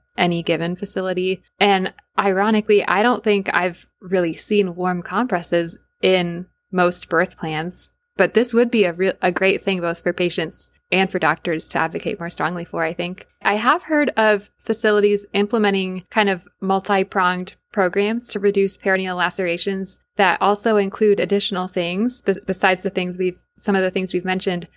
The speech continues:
pushing with the hips extended and the legs straight out. And so the idea there is to cause less stretching laterally on the perineum while the baby's head is still descending.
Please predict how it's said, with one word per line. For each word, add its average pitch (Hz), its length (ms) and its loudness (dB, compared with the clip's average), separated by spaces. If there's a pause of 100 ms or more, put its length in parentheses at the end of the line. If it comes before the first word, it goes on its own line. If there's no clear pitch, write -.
(140)
pushing 233 420 0
with 196 300 0
the 180 200 0
hips 196 340 0
extended 185 640 0
and 175 240 0 (300)
the 190 100 4
legs 180 300 0
straight 185 320 -2
out. 202 320 -2 (260)
And 180 140 -4
so 190 200 2
the 180 140 2
idea 214 380 2
there 202 480 4 (320)
is 180 320 2
to 202 120 -2
cause 190 440 0
less 196 500 0
stretching 170 920 -2
laterally 175 540 0
on 170 180 -4
the 170 80 -6
perineum 170 560 -4
while 165 260 2
the 165 100 -6
baby's 165 360 -4
head 160 120 -2
is 165 140 -4
still 175 160 -4
descending. 165 640 -4